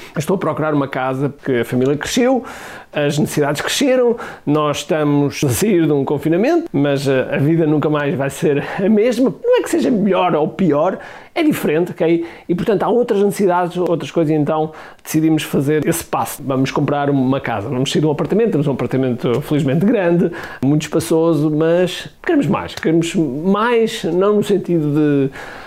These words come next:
de mais de fo-, ostentação, mas queremos mais para a nossa família, queremos contacto com a terra, queremos contacto com a natureza, alguma privacidade, porque também é importante.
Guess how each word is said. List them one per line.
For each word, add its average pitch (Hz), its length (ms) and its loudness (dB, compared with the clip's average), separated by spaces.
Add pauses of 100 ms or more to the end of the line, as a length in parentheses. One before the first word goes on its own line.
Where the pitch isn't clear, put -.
(140)
de 139 140 -6
mais 151 480 0
de - 80 -12
fo-, - 160 -4
ostentação, 143 800 0
mas 359 160 2
queremos 196 480 0
mais 190 340 0
para - 160 -6
a 156 40 0
nossa 151 180 -4
família, 175 340 2
queremos 156 280 -2
contacto - 460 -4
com 190 100 -2
a 165 40 -2
terra, 160 580 -2
queremos 143 420 -2
contacto 151 840 -2 (440)
com - 80 0
a 175 40 2
natureza, 190 720 2
alguma 165 280 0
privacidade, 185 1040 2
porque 135 440 -4
também 143 220 0
é - 20 2
importante. 180 760 0